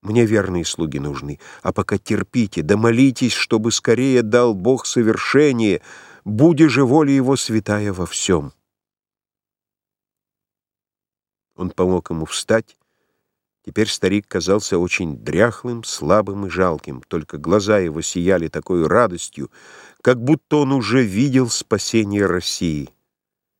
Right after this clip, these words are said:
Алексей обнял и поцеловал его в лоб. «Прощай, Ларион. Даст Бог, свидимся.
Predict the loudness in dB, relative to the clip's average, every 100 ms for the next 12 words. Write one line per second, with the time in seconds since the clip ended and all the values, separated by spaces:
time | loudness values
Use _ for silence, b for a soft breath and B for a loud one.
0 | _ _ _ _ _ _ _ _ _ _
1 | _ _ _ _ _ _ _ _ _ -4
2 | 0 2 6 8 8 4 2 0 0 -2
3 | 2 2 2 0 0 0 0 0 0 -2
4 | -20 _ _ _ _ _ _ _ _ -10
5 | -4 0 0 0 -4 -4 -6 -8 _ _
6 | _ _ _ _ _ _ _ _ _ _
7 | _ _ _ 2 2 2 -2 -2 -2 -6
8 | -2 2 4 2 -2 -4 -6